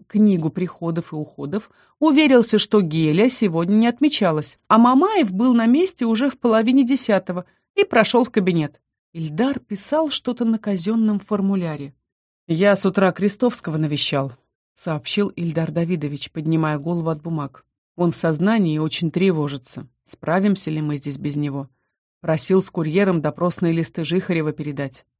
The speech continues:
«Эти, что ли?» Зорин картинным жестом опустил листы на стол.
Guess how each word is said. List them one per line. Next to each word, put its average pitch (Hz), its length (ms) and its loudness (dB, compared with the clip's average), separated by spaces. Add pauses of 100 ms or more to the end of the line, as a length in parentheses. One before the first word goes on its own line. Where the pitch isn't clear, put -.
(200)
«Эти, 294 440 6
что 170 380 2
ли?» 143 200 -2 (460)
Зорин 165 340 0
картинным 160 480 0
жестом 220 440 2
опустил 208 500 -2
листы 196 380 0
на 170 120 0
стол. 143 340 -6